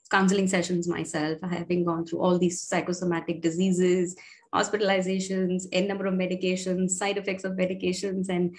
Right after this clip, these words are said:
what have you. And I, like I said, I can have another hours of discussion on that. But the better part is I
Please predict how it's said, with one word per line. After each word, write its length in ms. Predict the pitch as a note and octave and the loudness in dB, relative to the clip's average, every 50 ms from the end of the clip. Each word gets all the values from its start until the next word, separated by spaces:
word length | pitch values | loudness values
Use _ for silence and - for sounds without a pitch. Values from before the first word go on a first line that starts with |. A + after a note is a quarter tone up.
| - _ _ - | -12 _ _ -2
what 200 | - - - - | 0 0 0 2
have 320 | - F3+ F3 F#3+ F#3 E3+ | 2 4 4 4 4 4
you. 300 | E3+ F3 F3 F#3 G3+ G#3+ | 4 6 6 4 4 0
And 160 | F3+ F3 E3 | 0 0 -2
I, 180 | E3 E3 F3+ - _ _ _ - - | -2 -4 -6 -10 _ _ _ -14 -4
like 220 | - F3 F3 E3+ E3+ | 0 2 4 4 4
I 60 | E3+ | 2
said, 200 | F3 - D#3+ D#3+ | 2 2 0 -2
I 60 | D3 | -4
can 160 | - - F3 | -4 -4 -2
have 140 | F#3 F3+ F3+ | -2 0 2
another 320 | F3+ F3 E3+ E3 F3+ F#3 | 2 2 2 2 0 0
hours 180 | E3 D3+ E3 E3+ | 0 -2 -2 -4
of 160 | F3+ F3 - | -4 -6 -8
discussion 460 | - F3 - - D3+ D3+ - - F#3 | -10 -8 -6 -4 -4 -4 -2 -2 0
on 100 | E3 E3+ | 2 2
that. 220 | E3 D#3 D#3 D#3 E3+ | 2 2 2 0 0
But 80 | E3 | 0
the 80 | E3+ E3+ | 2 2
better 240 | F3+ A#3 C4 F#4+ - | 2 2 2 2 4
part 280 | - G3+ D#3+ D3+ - | 2 2 2 0 -2
is 220 | D3 - F3+ - - - - - - - - - - - - _ _ _ _ - - | -6 -10 -10 -12 -16 -18 -18 -18 -18 -18 -18 -20 -20 -20 -20 _ _ _ _ 0 2
I 640 | G3+ G3 G3 G#3 G#3 G#3 A3 A3 G#3+ G#3+ - - | 4 6 6 6 6 4 4 2 0 -2 -6 -8